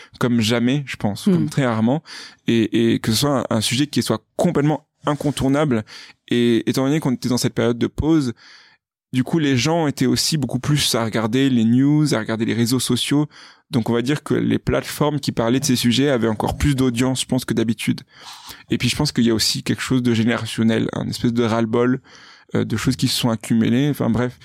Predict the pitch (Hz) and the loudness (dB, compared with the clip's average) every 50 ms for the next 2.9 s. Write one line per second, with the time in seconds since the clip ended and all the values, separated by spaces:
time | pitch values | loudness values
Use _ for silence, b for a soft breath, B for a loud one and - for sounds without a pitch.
0 | - - 226 190 180 131 123 - - 156 165 147 151 139 127 123 139 160 170 - | 0 2 2 2 2 2 0 0 0 0 0 0 0 0 0 0 0 0 0 -2
1 | - - - - 180 127 123 117 110 - 131 123 - 143 127 131 143 147 143 117 | -2 -4 -4 -4 -2 0 0 0 0 -2 -4 -2 -2 -2 0 0 0 0 0 0
2 | 127 123 120 117 120 135 156 - - 127 117 107 - 139 135 - 135 135 | 2 2 2 2 0 0 -2 -2 -2 -2 -2 -2 -2 -4 -2 0 0 -2